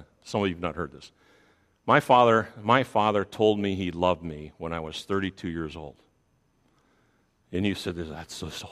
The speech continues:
awful. You just must have had a terrible relationship with your father." Actually, we had a great relationship.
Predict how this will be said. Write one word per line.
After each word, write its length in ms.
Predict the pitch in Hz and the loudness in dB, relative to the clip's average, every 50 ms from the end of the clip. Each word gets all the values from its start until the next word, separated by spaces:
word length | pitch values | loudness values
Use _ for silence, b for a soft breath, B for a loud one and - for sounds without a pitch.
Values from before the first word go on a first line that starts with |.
| - | -10
awful. 480 | 170 170 151 - - 85 73 71 76 78 82 | -8 -8 -8 -8 -10 -16 -16 -16 -16 -14 -10
You 120 | 87 85 | -10 -10
just 160 | - - - | -10 -10 -8
must 180 | 92 90 - - | -8 -8 -8 -6
have 120 | 90 87 76 | -8 -8 -8
had 80 | 73 | -8
a 40 | - | -14
terrible 360 | - - - 160 139 117 90 | -12 -8 -6 -6 -4 -4 -4
relationship 560 | 78 80 87 85 - - 76 - - - _ | -4 -4 -6 -8 -8 -10 -14 -14 -16 -16 _
with 100 | - 69 | -16 -16
your 60 | 76 76 | -16 -12
father." 320 | - 82 76 76 71 - _ _ _ _ _ _ _ _ _ _ _ _ _ _ _ _ _ - | -8 -8 -8 -8 -10 -16 _ _ _ _ _ _ _ _ _ _ _ _ _ _ _ _ _ 0
Actually, 420 | 110 135 139 - - 117 113 107 | 0 0 2 0 0 0 0 0
we 140 | 101 104 110 | 2 0 -2
had 200 | 113 113 104 95 | 0 0 0 0
a 60 | 87 | 0
great 380 | 78 78 - 107 107 104 - - | -4 -6 -2 0 0 0 0 -2
relationship. 640 | 87 82 82 80 78 - - 85 - - 80 - | -8 -6 -6 -8 -8 -10 -14 -14 -14 -14 -14 -16